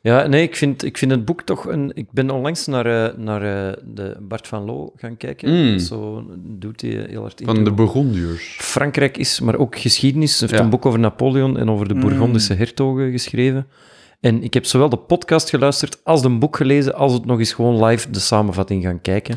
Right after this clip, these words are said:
Speaker 2: Ja.
Speaker 3: Ja, ja, ja.
Speaker 1: En ik vond elk op zijn manier wel een, echt
Speaker 3: Iets
Speaker 1: een, een
Speaker 3: anders.
Speaker 1: meerwaarde hebben.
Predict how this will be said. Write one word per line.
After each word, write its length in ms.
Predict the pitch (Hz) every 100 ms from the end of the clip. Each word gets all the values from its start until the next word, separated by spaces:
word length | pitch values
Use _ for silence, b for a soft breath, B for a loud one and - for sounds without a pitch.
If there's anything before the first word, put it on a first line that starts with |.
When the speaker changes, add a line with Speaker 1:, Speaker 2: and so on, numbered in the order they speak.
| 110
Speaker 2:
Ja. 0 |
Speaker 3:
Ja, 60 | 117
ja, 80 | 113
ja. 220 | 107 107 107 B
Speaker 1:
En 120 | 120
ik 120 | 110
vond 240 | - 110 117
elk 340 | 135 127 131
op 160 | - -
zijn 260 | - 123 123
manier 460 | 113 117 135 135 104
wel 200 | 123 120
een, 180 | 113 117
echt 140 | 127
Speaker 3:
Iets 100 | 113 113
Speaker 1:
een, 60 |
een 60 | 110
Speaker 3:
anders. 200 | 113 107
Speaker 1:
meerwaarde 400 | 113 110 107 95
hebben. 260 | 92 92